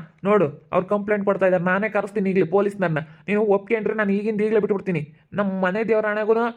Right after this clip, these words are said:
ನಾ ಈ ಊರಿನ ಗ್ರಾಮದ ದೇವ್ರ ಹಣೆಗೂ ನಾನು ನಿನ್ನ ಒಪ್ಕೊಂಡಿದೀಯ ಅಂದ್ರೆ, "ಏನ ಬಿಡಮ್ಮ, ಯಾಕಮ್ಮ ಹಿಂಗ್ ಮಾಡ್ತೀಯ?" ಅಂತೇಳಿ ಏನೋ ಒಳ್ಳೆ ಮಾತಾಗಿ ಸುಮ್ಮನೆ ಆಗ್ತೀನಿ.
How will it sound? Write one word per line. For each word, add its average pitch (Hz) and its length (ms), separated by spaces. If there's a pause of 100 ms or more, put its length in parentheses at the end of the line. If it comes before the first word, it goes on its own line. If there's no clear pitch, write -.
(200)
ನಾ 196 120
ಈ 196 120
ಊರಿನ 220 260
ಗ್ರಾಮದ 196 380
ದೇವ್ರ 208 280
ಹಣೆಗೂ 208 280 (400)
ನಾನು 220 200
ನಿನ್ನ 214 240
ಒಪ್ಕೊಂಡಿದೀಯ 214 560
ಅಂದ್ರೆ, 214 240 (400)
"ಏನ 214 180 (320)
ಬಿಡಮ್ಮ, 214 300
ಯಾಕಮ್ಮ 214 360
ಹಿಂಗ್ 208 160
ಮಾಡ್ತೀಯ?" 208 260
ಅಂತೇಳಿ 208 400
ಏನೋ 208 160
ಒಳ್ಳೆ 202 180
ಮಾತಾಗಿ 202 320
ಸುಮ್ಮನೆ 208 200
ಆಗ್ತೀನಿ. 180 360